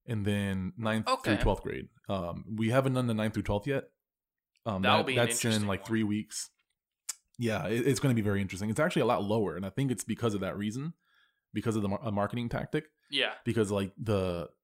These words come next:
Speaker 1: the next one that we have coming next week is, like, full up, and, uh, that's twenty-four students. We didn't wanna do more than twenty-four just because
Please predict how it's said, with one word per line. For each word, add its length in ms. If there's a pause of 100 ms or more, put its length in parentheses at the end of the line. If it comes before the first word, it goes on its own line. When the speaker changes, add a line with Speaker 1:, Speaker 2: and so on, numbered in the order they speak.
(680)
Speaker 1:
the 100
next 260
one 120
that 60
we 80
have 120
coming 200
next 160
week 120
is, 60
like, 120 (260)
full 240
up, 200 (500)
and, 440 (220)
uh, 120
that's 160
twenty-four 340
students. 340
We 60
didn't 140
wanna 100
do 80
more 160
than 80
twenty-four 400
just 140
because 340